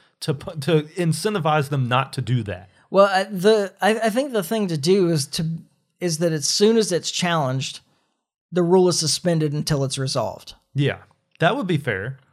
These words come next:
Speaker 2: Um, because, of course, day one of this thing, it's gonna be challenged.
Speaker 1: Yeah, yeah.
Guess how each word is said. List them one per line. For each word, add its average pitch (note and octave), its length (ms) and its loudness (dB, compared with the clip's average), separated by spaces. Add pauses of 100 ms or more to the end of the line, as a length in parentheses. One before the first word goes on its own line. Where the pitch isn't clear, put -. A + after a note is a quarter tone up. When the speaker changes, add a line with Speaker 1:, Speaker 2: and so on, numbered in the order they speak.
(240)
Speaker 2:
Um, D3+ 480 -2
because, E3+ 300 0
of D#3+ 80 -4
course, G3+ 220 2
day G#3 320 4
one F3 260 2
of C#3 100 -2
this C3+ 200 0
thing, A2 240 -10
it's A2 120 -6
gonna A#2+ 200 -6
be G#2+ 120 -12
challenged. G2+ 600 -12
Speaker 1:
Yeah, C3 280 -2 (260)
yeah. G#2+ 220 -8